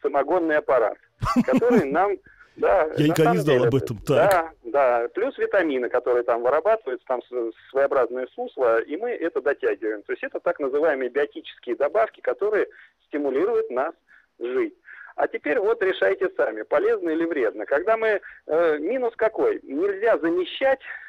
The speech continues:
Speaker 1: работу собственного организма внешним эндогенным, э, э,
Speaker 2: Мгм.
Speaker 1: экзогенным, то есть полученным извне, э, продуктом. Почему? Потому что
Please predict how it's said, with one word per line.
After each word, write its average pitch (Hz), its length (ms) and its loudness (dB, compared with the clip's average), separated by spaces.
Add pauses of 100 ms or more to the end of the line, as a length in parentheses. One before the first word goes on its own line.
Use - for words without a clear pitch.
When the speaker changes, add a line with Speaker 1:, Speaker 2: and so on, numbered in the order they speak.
(380)
Speaker 1:
работу 120 460 -2 (160)
собственного 131 540 -2
организма 170 640 -2 (400)
внешним 139 640 -4 (100)
эндогенным, 156 840 -2 (540)
э, 131 80 -6
э, 135 180 -2
Speaker 2:
Мгм. 120 240 4
Speaker 1:
экзогенным, 113 680 0
то 120 80 -4
есть 113 140 -4
полученным 139 580 0
извне, 185 440 -2 (280)
э, 127 260 -4
продуктом. 160 540 -2
Почему? 151 320 -4
Потому 147 200 -4
что - 60 -16